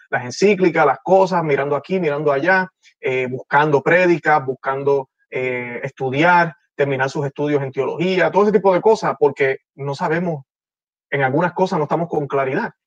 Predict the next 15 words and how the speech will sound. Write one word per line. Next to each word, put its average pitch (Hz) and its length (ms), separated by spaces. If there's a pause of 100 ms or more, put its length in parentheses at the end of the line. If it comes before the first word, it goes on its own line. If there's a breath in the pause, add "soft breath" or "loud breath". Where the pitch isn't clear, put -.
(140)
Y 147 120
lamentablemente, 143 960 (300)
desde 147 320
Roma, 180 280
en 143 60
muchos 143 220
aspectos, 151 520
no 143 340
está 147 180
viniendo 147 360
la 131 100
claridad. 117 460
No 143 180
está 190 160
viniendo. 220 420